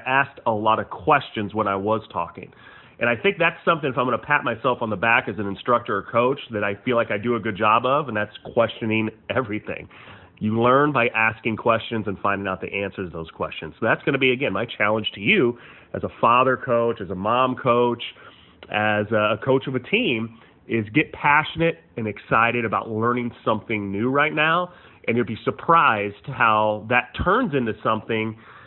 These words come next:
that snowballs. You learn something and it makes you ask more questions. So you dig deeper and you learn something new and you ask more questions. And it's just a good habit to get into. And typically at this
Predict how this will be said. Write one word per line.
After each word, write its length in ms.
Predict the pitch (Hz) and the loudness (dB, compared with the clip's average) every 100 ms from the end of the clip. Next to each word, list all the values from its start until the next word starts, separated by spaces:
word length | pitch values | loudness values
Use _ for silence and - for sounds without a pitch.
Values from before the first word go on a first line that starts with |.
| - | -6
that 120 | 127 - - | -2 -2 2
snowballs. 500 | 170 165 131 87 85 | 4 4 4 0 -2
You 120 | 107 120 | -2 2
learn 360 | 139 165 180 - | 4 4 2 2
something 300 | 165 165 165 | 0 2 0
and 120 | 123 | 0
it 40 | |
makes 220 | 127 143 | 0 -2
you 100 | 127 | -2
ask 320 | 123 127 117 - | 2 2 2 0
more 240 | 127 156 | 2 2
questions. 580 | - 156 147 - 147 139 | 4 2 2 0 0 0
So 60 | 110 | -2
you 160 | 98 104 | -4 -2
dig 320 | 135 147 120 | 0 0 2
deeper 320 | 143 143 151 | 2 2 0
and 100 | 117 | -2
you 100 | 107 | 0
learn 240 | 135 139 135 | 0 0 -2
something 340 | 139 123 117 | -4 -2 -4
new 260 | 123 147 156 | -2 -2 0
and 80 | 127 | 0
you 100 | 110 | 2
ask 260 | 110 101 | 0 0
more 180 | 135 156 | 0 2
questions. 600 | 160 156 147 - 143 135 - - - - - - | 2 2 2 2 -2 -2 -6 -20 -20 -20 -14 -2
And 160 | 127 | 0
it's 120 | 131 185 | 0 -2
just 140 | - | -2
a 60 | 190 | -2
good 280 | 135 170 | 0 0
habit 360 | 135 127 127 131 | 2 2 2 2
to 80 | 104 | -2
get 180 | 113 117 | -2 0
into. 460 | 147 156 170 170 | 0 0 0 2
And 160 | 139 107 | -2 -4
typically 400 | - 123 127 120 | -4 -4 -2 -2
at 60 | |
this 100 | 104 | -2